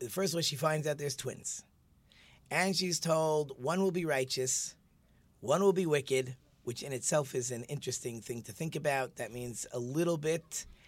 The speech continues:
certain tendencies are preordained. That's problematic.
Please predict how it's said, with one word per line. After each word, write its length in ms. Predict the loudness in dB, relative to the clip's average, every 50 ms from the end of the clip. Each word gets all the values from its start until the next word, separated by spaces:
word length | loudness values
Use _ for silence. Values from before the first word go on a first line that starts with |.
| -20 -20 _
certain 680 | _ 0 2 2 4 4 2 2 0 -2 -4 -4 -4 -4
tendencies 640 | -2 0 0 0 0 -2 -2 -2 -2 -2 -2 0 0
are 80 | -2 -2
preordained. 760 | -2 -4 -4 0 2 2 2 2 2 0 2 2 -2 -4 -6 -10 _ _ _
That's 560 | -6 -4 -4 -4 -2 -2 -2 -2 -2 -4 -8 -10 _ _
problematic. 760 | -2 -2 -2 -2 -2 -4 -4 0 0 0 0 0 -4 -12